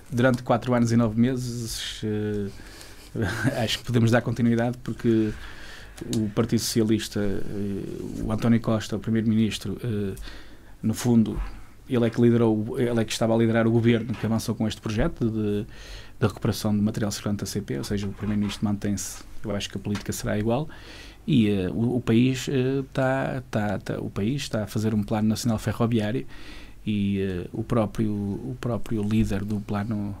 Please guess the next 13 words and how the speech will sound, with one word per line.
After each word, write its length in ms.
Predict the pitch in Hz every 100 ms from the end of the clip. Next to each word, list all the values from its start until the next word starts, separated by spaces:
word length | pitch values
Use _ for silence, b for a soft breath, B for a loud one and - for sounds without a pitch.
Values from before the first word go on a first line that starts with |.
| -
eh, 460 | 107 98 104 110 123
nacional 280 | 107 - 104
ferroviário, 400 | 110 107 113 120
Frederico, 500 | - 107 120 123 123
já, 320 | 113 110 98
já 200 | 107 95
disse 400 | - - - 127 123
publicamente 640 | 117 107 - 110 113 113
que 80 | -
uma 140 | 117 113
das 120 | 110
melhores 240 | 113 110
propostas 760 | - 113 - 117 - 127 120